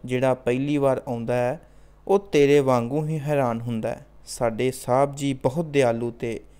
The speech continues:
ਰੱਜੀ ਸੋਚ ਦੇ ਮਾਲਕ ਨੇ। ਗਰਮੀਆਂ 'ਚ ਸ਼ਰਬਤ ਅਤੇ ਸਿਆਲਾਂ 'ਚ ਚਾਹ ਦਾ ਲੰਗਰ ਲਾਈ ਰੱਖਦੇ ਨੇ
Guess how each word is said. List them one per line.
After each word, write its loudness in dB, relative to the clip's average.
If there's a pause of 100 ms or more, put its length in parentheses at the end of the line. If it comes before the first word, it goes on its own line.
(420)
ਰੱਜੀ 0
ਸੋਚ -2
ਦੇ 6
ਮਾਲਕ -4
ਨੇ। -10 (800)
ਗਰਮੀਆਂ 2
'ਚ -10
ਸ਼ਰਬਤ -6
ਅਤੇ -4
ਸਿਆਲਾਂ 2
'ਚ -4 (140)
ਚਾਹ 4
ਦਾ 6
ਲੰਗਰ -2
ਲਾਈ -2
ਰੱਖਦੇ -6
ਨੇ -10